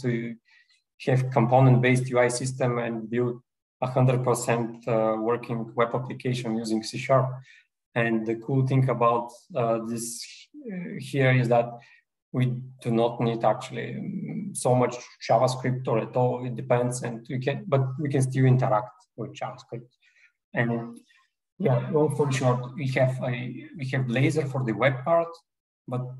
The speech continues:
uh, we have the freshly released dot net maui for the,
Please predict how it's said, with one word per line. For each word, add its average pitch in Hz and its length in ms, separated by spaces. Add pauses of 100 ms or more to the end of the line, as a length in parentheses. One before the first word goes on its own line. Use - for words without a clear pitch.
(260)
uh, 127 200
we 135 180
have 165 240
the 143 80
freshly 175 380
released 170 600
dot 170 200
net 170 160
maui 180 220
for 170 200
the, 165 260